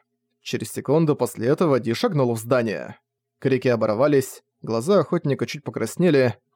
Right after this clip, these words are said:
густой аромат крови хлынул в трепещущие ноздри. Люди все до единого лежали на каменном полу, конвульсивно подергиваясь в алой луже,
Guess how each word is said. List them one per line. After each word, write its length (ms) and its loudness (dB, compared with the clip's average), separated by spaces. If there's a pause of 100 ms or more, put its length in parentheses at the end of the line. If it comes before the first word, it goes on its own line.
густой 460 -2
аромат 300 2
крови 340 2
хлынул 380 2
в 40 -10
трепещущие 680 0
ноздри. 540 -2 (520)
Люди 680 4
все 260 -4
до 100 2
единого 480 4
лежали 320 2
на 120 2
каменном 380 0
полу, 340 2
конвульсивно 680 0
подергиваясь 680 2
в 80 -2
алой 200 2
луже, 460 2